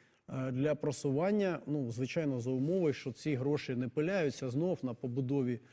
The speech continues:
недієздатних оборонних споруд, які не хочуть займати війська. Якщо ці гроші не крадуться, як це, на жаль,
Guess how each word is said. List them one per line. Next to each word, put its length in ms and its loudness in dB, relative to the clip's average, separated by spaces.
недієздатних 1000 0
оборонних 520 0
споруд, 400 -4
які 220 0
не 160 2
хочуть 360 -2
займати 460 0
війська. 500 -2
Якщо 380 0
ці 180 -2
гроші 360 0
не 180 2
крадуться, 640 0
як 200 0
це, 160 -2
на 120 2
жаль, 280 2